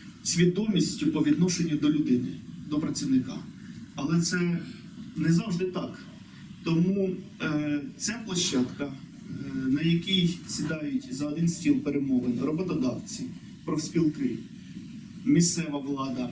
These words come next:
або держава, вона мусить працювати. І саме головне,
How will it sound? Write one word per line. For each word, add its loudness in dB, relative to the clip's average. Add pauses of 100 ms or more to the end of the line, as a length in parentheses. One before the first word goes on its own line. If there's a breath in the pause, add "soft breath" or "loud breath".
(140)
або -4
держава, -4
вона 0
мусить 2
працювати. 0 (160 loud breath)
І 2
саме 4
головне, -2